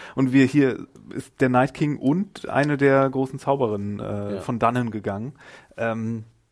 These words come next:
Speaker 1: ja.
Speaker 2: Stimmt, stimmt. Auch gut. Ja, und bei
Speaker 1: Sind nur noch
Speaker 2: Davos
Speaker 1: die
Speaker 2: sehe
Speaker 1: Drachen
Speaker 2: ich einfach
Speaker 1: übrig.
Speaker 2: nochmal so ein bisschen diese, diese gemeinsame Beziehung und er, es fängt halt an mit dem Blick zwischen ihm und ihr am Anfang der Episode und am Ende nochmal und vielleicht auch so,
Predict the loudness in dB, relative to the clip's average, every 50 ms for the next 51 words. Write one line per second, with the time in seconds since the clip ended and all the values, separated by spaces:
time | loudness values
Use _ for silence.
0 | _ _ _ _ _ -8 -6 -6 -6 -6 -10 -14 _ _ -18 -14 -14 -14 -14 -14
1 | _ _ _ _ _ _ -16 -16 -16 -16 _ -10 -10 -10 -10 -12 _ _ _ _
2 | -20 -20 -20 -20 -12 -6 -4 -4 -2 0 0 0 0 0 0 0 0 0 0 0
3 | -2 -2 0 2 2 0 0 -2 -6 -4 -4 -2 -2 -2 -2 -2 -4 -4 -4 -4
4 | -4 -6 -8 -6 -6 -6 -4 -4 -6 -8 -10 -12 -16 _ _ _ -10 -8 -4 -2
5 | 0 -2 -2 -2 -4 -6 -4 -4 -4 -4 -2 -2 -2 -2 -2 -4 -6 -8 -10 -8
6 | -2 0 0 2 2 0 -4 -6 -6 -8 -8 -8 -6 -6 -6 -6 -6 -8 -16 -14
7 | -14 -12 -12 -8 -2 -2 0 2 2 0 0 0 -2 -2 -2 -2 -2 -4 -2 0
8 | 2 2 0 0 -4 -20 -20 -20 _ _ -10 -8 -8 -6 -6 -6 -4 -2 -2 -2
9 | -2 -2 0 0 0 0 0 -2 -4 -4 -2 -2 -2 -2 -2 -2 0 0 0 0
10 | -2 -6 -16 -20 -18 -8 -2 -2 -2 -2 0 -2 0 0 2 0 0 0 0 0
11 | 2 2 2 2 0 -2 -2 -4 -4 -4 -4 -6 -10 -14 -20 _ _ _ _ _
12 | _ -4 -4 -4 -4 -6 -6 -6 -6 -6